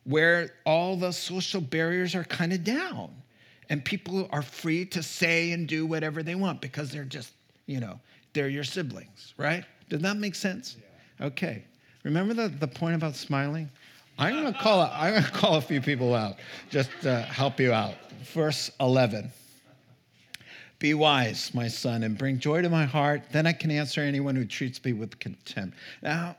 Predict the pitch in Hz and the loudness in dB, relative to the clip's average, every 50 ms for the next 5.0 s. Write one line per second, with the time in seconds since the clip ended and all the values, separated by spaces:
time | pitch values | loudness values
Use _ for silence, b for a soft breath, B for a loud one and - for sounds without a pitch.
0 | _ _ - - 139 170 160 - - - 160 190 214 202 196 185 156 139 123 117 | _ _ -8 -4 -2 -2 -2 -4 -6 -6 -4 -2 0 0 2 2 2 2 0 -2
1 | - - - 156 135 127 123 120 - B B B B B B B B B B B | -4 -4 -2 0 2 0 0 -2 -6 B B B B B B B B B B B
2 | B _ _ _ _ _ - - 180 208 262 302 294 247 202 175 156 147 135 117 | B _ _ _ _ _ -2 2 4 6 6 6 6 6 6 6 6 6 4 4
3 | 123 135 135 135 135 127 - 131 131 131 127 131 131 127 127 120 110 113 110 107 | 4 2 2 2 0 -2 -2 2 2 4 4 4 4 4 4 4 4 2 0 0
4 | 110 113 113 110 110 110 117 113 113 110 104 107 107 95 98 104 110 123 92 | -2 -2 -2 -2 -2 0 0 0 0 -2 -2 -2 -4 -4 -6 -8 -8 -10 -12